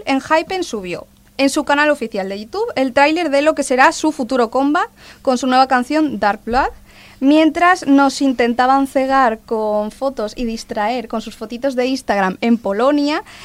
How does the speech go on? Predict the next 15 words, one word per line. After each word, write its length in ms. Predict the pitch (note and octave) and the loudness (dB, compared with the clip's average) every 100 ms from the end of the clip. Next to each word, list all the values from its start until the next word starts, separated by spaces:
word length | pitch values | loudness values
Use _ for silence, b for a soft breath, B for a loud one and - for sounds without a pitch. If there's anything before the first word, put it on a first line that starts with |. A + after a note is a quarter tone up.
| D4 - | -8 2
eh, 880 | C4 B3+ A#3+ A#3 A3 G#3 G3 F#3+ - - - - - - - | 4 6 4 0 0 0 0 -2 -4 -14 -18 -20 -18 -16 -2
pues 300 | A#3+ A#3 - | 0 0 0
entre 340 | C4 B3+ A#3+ C4 | 0 0 0 -2
esto 220 | - A#3+ | 0 -2
y 80 | A#3 | -2
el 100 | A#3+ | -2
vídeo 260 | B3 D4+ C4 | -2 0 2
han 120 | C4 | 2
estado, 600 | C4+ - C#4 C#4+ D#4 D#4 | 0 2 2 4 2 0
eh, 180 | B3 A#3 | 0 2
alimentando 680 | B3+ B3 B3 A#3+ B3+ C#4 C4+ | 4 4 2 0 0 0 0
nuestra 340 | B3 - A3 - | -2 0 -2 -2
sed 320 | - - A#3+ | -6 -2 0
de 160 | A#3 | 0
sangre, 480 | A#3+ - A#3 A#3 B3 | 0 0 -4 -4 -6